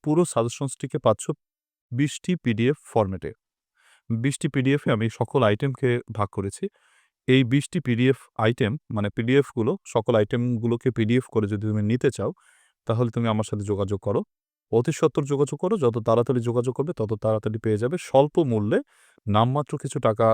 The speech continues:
খরচ করে তুমি এই পিডিএফগুলো তোমার ফোনে, আ, নিয়ে, আ, তো পড়তে পারবে। তো, আ, দেখো, জিরো ওয়ান এইট ফোর থ্রি এইট ফাইভ টু থ্রি সিক্স ওয়ান এই নম্বরটিতে WhatsApp-এ, তোমার WhatsApp-এ গিয়ে এই নম্বরে এসএমএস করো এবং,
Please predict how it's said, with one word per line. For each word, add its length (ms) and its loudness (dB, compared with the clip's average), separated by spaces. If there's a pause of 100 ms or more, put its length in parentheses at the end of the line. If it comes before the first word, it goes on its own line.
(120)
খরচ 280 2
করে 180 -2
তুমি 240 -2
এই 280 0
পিডিএফগুলো 600 -2
তোমার 260 -4
ফোনে, 340 2 (480)
আ, 200 4
নিয়ে, 320 4
আ, 420 -2
তো 240 -14
পড়তে 260 0
পারবে। 280 -2 (540)
তো, 260 4 (580)
আ, 280 -4 (180)
দেখো, 220 -2 (140)
জিরো 200 4
ওয়ান 140 4
এইট 120 0
ফোর 160 -2
থ্রি 200 -6
এইট 140 0
ফাইভ 240 0
টু 120 -2
থ্রি 160 -6
সিক্স 300 -10
ওয়ান 120 -4 (100)
এই 140 2
নম্বরটিতে 480 -2
WhatsApp-এ, 600 0 (600)
তোমার 140 4
WhatsApp-এ 440 2
গিয়ে 220 0
এই 100 2
নম্বরে 360 2
এসএমএস 400 -4
করো 220 0 (960)
এবং, 220 2